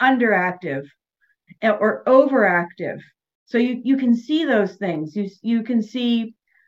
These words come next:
oh, you might be constipated, which one of the talk, one of the things we always talk about is how are your bowel movements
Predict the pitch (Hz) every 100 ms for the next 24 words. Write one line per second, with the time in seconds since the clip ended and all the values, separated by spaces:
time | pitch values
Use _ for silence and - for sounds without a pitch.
0 | _ - 220 220 214 214 202 175 175 220
1 | 285 269 262 233 240 180 175 180 185 175
2 | - 202 202 208 208 214 233 214 - 226
3 | 240 254 254 262 220 208 - 247 285 277
4 | 320 294 294 214 170 156 - 202 185 180
5 | 175 _ _ 170 175 247 277 262 254 240
6 | 226 214 220 202 226